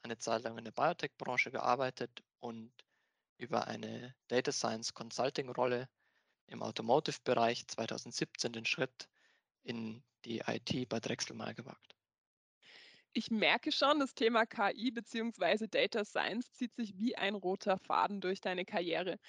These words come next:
Speaker 2: Was genau fasziniert dich denn so an dem Thema?
Speaker 1: Was mich an dem Thema so fasziniert, ist die Tatsache, dass, dass man einer Maschine Dinge beibringen kann, die man eigentlich klassisch mit menschlichen Fähigkeiten und Sinnen assoziiert. Sehen,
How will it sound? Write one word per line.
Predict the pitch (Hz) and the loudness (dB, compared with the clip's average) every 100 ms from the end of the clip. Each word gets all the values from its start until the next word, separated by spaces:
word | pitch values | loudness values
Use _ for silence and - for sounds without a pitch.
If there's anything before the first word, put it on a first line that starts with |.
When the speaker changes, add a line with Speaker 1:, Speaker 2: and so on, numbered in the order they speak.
| - - - | -20 -14 0
Speaker 2:
Was | 208 233 - | 4 4 2
genau | 320 269 294 | 2 4 4
fasziniert | - 269 - - 220 254 392 - | 2 -6 -4 0 2 2 2 0
dich | - | 0
denn | - 170 202 | 2 2 2
so | 190 190 | 2 4
an | - 180 | 4 2
dem | 170 | -2
Thema? | - 170 160 - 190 _ _ _ _ - | -6 -8 -8 -10 -12 _ _ _ _ -2
Speaker 1:
Was | 117 123 | 0 2
mich | 120 | 2
an | 127 | 4
dem | 127 120 | 2 2
Thema | - 139 135 | 0 2 0
so | 135 | -2
fasziniert, | 123 123 - - 202 160 156 | -4 -6 -4 -6 -2 0 0
ist | - 131 - - | -2 -6 -8 -10
die | 120 107 _ _ | -10 -10 _ _
Tatsache, | - 120 139 - 151 143 | -2 2 2 2 -4 -2
dass, | 123 - - - _ _ - | -2 -4 -12 -18 _ _ -14
dass | - | -8
man | 120 | -6
einer | 120 123 | -2 0
Maschine | 117 - - 151 185 165 - - | 0 0 -2 -4 -6 -6 -4 -4
Dinge | 175 180 | -2 -2
beibringen | - 123 156 - 143 135 127 | 0 2 2 0 -8 -8 -10
kann, | 127 117 117 | -8 -8 -10
die | 120 | -8
man | 117 123 | -8 -6
eigentlich | - 123 135 123 - | 0 0 0 -6 -10
klassisch | - 117 127 - 117 - | -4 -2 -2 -2 -2 -2
mit | 113 | -8
menschlichen | 113 117 127 120 123 | -8 -4 -2 -4 -10
Fähigkeiten | - 110 123 131 - - 110 - 113 | -10 -2 2 2 -2 -4 -4 -6 -12
und | - | -10
Sinnen | - 127 123 | -6 -4 -6
assoziiert. | 113 - - - - - - - _ _ _ _ _ | -8 -10 -12 -14 -12 -12 -12 -16 _ _ _ _ _
Sehen, | - - 127 123 123 117 | -6 4 6 6 4 -4